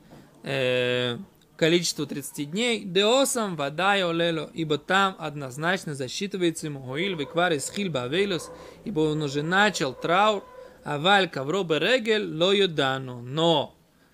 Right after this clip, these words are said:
когда он похоронил, э, непосредственно в праздник, я не знаю. О, тут Раши очень принципиально делает добавление, потому что я,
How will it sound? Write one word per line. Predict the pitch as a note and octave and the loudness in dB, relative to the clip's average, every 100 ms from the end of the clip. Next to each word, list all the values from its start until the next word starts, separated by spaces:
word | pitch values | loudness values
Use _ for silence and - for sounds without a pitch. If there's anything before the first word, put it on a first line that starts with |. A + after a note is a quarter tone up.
| _ | _
когда | C3+ C#3 E3 | -6 0 2
он | F3 E3 | 2 0
похоронил, | C#3+ C3 B2+ B2+ C#3 D#3 E3+ D#3 G3 - _ _ _ _ - | -6 -8 -10 -10 -10 -4 0 0 -2 -12 _ _ _ _ -12
э, | C#3 B2+ B2 D#3+ | -10 -10 -14 -16
непосредственно | C#3+ D3 D3 C3 E3 F3 F#3+ F3 | -12 -8 -6 -6 -4 -4 -4 -6
в | |
праздник, | A3 B3+ A3 G#3+ | 0 0 0 -4
я | D#3 D#3+ F3+ | -2 0 0
не | E3+ D3+ E3 | -2 -4 -4
знаю. | D3 C#3 B2 A2 - | -6 -6 -6 -6 -4
О, | F3 C3+ - - - | -4 -4 -6 -20 -20
тут | - - | -12 -4
Раши | D#3 G#3+ G#3 F#3+ | 0 0 -2 -4
очень | E3+ F3+ | -4 -4
принципиально | D#3+ D#3 D3+ - D#3 D#3+ D3+ | -6 -6 -6 -6 -4 -4 -4
делает | C#3+ D3+ C#3 | -2 -2 -2
добавление, | C#3 C#3+ D#3+ C#3+ A#2 | -4 -2 -2 -4 -6
потому | - - - C3+ | -14 -16 -12 -12
что | - | -10
я, | B2 B2+ D#3+ A3 C4 | -12 0 4 4 2